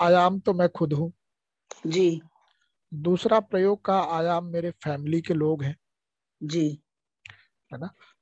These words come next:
Speaker 1: तीसरा आयाम देखेंगे तो मेरे क्लोज फ्रेंड्स हैं।
Speaker 2: जी।
Speaker 1: चौथा आयाम देखेंगे तो हमारा कार्य क्षेत्र है, ऑफिस है।
Speaker 2: जी।
Speaker 1: है ना? पांचवा डायरेक्शन देखेंगे तो अन्य बाहर के लोग हैं।
Speaker 2: जी।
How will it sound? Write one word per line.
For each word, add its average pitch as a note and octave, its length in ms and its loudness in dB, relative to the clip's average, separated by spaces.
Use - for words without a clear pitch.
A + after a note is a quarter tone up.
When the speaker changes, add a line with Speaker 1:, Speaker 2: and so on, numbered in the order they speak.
Speaker 1:
तीसरा F#3+ 460 0
आयाम F#3+ 300 0
देखेंगे F3+ 460 -4
तो F#3 160 -8
मेरे D#3+ 300 -2
क्लोज D#3+ 340 -2
फ्रेंड्स D3 480 -8
हैं। D3+ 200 -4
Speaker 2:
जी। D#3+ 280 -2
Speaker 1:
चौथा F3 400 2
आयाम F3+ 420 4
देखेंगे D#3+ 480 -4
तो D#3 140 -8
हमारा C#3+ 300 -4
कार्य C#3 240 -2
क्षेत्र D3+ 380 -6
है, D3 180 -2
ऑफिस C3+ 500 -8
है। D3 60 -8
Speaker 2:
जी। D3+ 180 2
Speaker 1:
है - 0 -
ना? D3 120 -2
पांचवा F3 400 4
डायरेक्शन F3+ 480 2
देखेंगे E3 500 2
तो F3+ 140 2
अन्य D#3 200 -2
बाहर C3 280 -4
के F#3+ 140 -4
लोग C#3 280 -8
हैं। - 80 -18
Speaker 2:
जी। D3+ 420 2